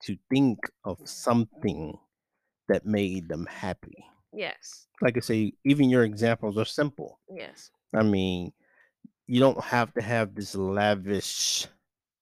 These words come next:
Speaker 1: you know, circumstance
Speaker 2: Yeah.
Speaker 1: to be happy.
Speaker 2: Yeah.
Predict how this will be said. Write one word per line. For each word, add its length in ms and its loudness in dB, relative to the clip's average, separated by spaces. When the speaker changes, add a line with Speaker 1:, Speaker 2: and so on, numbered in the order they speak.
Speaker 1:
you 120 0
know, 720 -4
circumstance 1040 -2
Speaker 2:
Yeah. 180 -14
Speaker 1:
to 120 0
be 140 6
happy. 500 4
Speaker 2:
Yeah. 220 -8